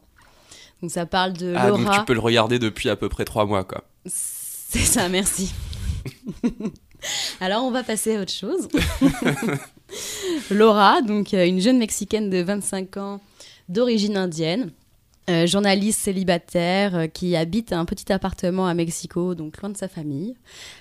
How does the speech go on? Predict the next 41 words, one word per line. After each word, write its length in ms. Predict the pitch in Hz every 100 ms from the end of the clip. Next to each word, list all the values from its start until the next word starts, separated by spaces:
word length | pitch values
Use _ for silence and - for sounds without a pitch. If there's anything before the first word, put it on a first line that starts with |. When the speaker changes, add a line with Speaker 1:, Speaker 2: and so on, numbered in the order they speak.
| _
Speaker 1:
Après 340 | 180 - 208
une 120 | 196 202
longue 180 | 233
série 420 | 208 - 208 214 208
d'aventures, 580 | 190 190 190 - 196
euh, 300 | 175 165 160
sexuelles 520 | 160 - 196 - 196 175
sans 180 | 226
lendemain, 400 | 226 185 170 160 220 _ _ - - -
Laura 420 | 185 190 196 208
rencontre 640 | 190 185 202 202 - 170 -
enfin 380 | 190 - 202 -
Arturo, 560 | 208 - 190 170 170
un 140 | 170 170
homme 180 | 170
très 260 | 170 - 185
élégant 460 | 190 180 180 185 185
et 160 | 160
mystérieux 680 | 156 196 - 185 165 156 196 -
qui 140 | -
s'intéresse, 880 | - - 185 170 180 175 196 190 -
euh, 140 | 160 160 - _ - - - _
à 120 | 180
elle. 220 | 151 139 147 - _ -
Donc 160 | 151
la 100 | 175
première 300 | 165 190 190
fois 140 | 185 185
qu'ils 160 | -
font 160 | 170 175
l'amour, 360 | 165 170 185 -
Arturo 580 | 165 - - 185 175 180
a 80 | 151
pour, 320 | - 170 160
euh, 120 | 151
Laura 300 | 175 175 180
des 140 | 165
gestes 260 | 160 175 -
qui 100 | -
la 120 | 160
bouleversent. 640 | 151 180 156 156 254 -